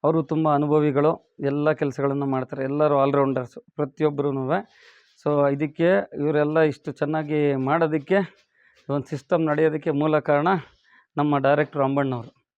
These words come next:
So ಅವರು ನೋಡಿ ಎಲ್ಲ ಕೆಲಸಗಳನ್ನು ಮಾಡ್ತಾರೆ. ಅವರು ಎಲ್ಲರಿಗೂ ಟ್ರೈನಿಂಗ್ ಕೊಟ್ಟಿದ್ದಾರೆ. ಇದು ಹೀಗಾಗಬೇಕು, ಇದು ಹೀಗೆ ಮಾಡಬೇಕು, ಪ್ರತಿಯೊಂದನ್ನು ಎಣ್ಣೆ ಹ್ಯಾಕ್ ತುಂಬಬೇಕು, ಹೆಂಗೆ ಕ್ಲೀನ್ ಮಾಡಬೇಕು, ಎಲ್ಲನೂ ಅವ್ರಿಗೆ ಡ್-, ಗೈಡ್ ಮಾಡಿ ಡೈರೆಕ್ಷನ್ಸ್ ತೊಗೊಂಡು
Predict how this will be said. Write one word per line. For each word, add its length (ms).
So 80
ಅವರು 220
ನೋಡಿ 300
ಎಲ್ಲ 360
ಕೆಲಸಗಳನ್ನು 580
ಮಾಡ್ತಾರೆ. 580
ಅವರು 200
ಎಲ್ಲರಿಗೂ 380
ಟ್ರೈನಿಂಗ್ 420
ಕೊಟ್ಟಿದ್ದಾರೆ. 360
ಇದು 120
ಹೀಗಾಗಬೇಕು, 640
ಇದು 160
ಹೀಗೆ 220
ಮಾಡಬೇಕು, 760
ಪ್ರತಿಯೊಂದನ್ನು 680
ಎಣ್ಣೆ 260
ಹ್ಯಾಕ್ 320
ತುಂಬಬೇಕು, 640
ಹೆಂಗೆ 160
ಕ್ಲೀನ್ 340
ಮಾಡಬೇಕು, 600
ಎಲ್ಲನೂ 580
ಅವ್ರಿಗೆ 220
ಡ್-, 120
ಗೈಡ್ 300
ಮಾಡಿ 520
ಡೈರೆಕ್ಷನ್ಸ್ 520
ತೊಗೊಂಡು 540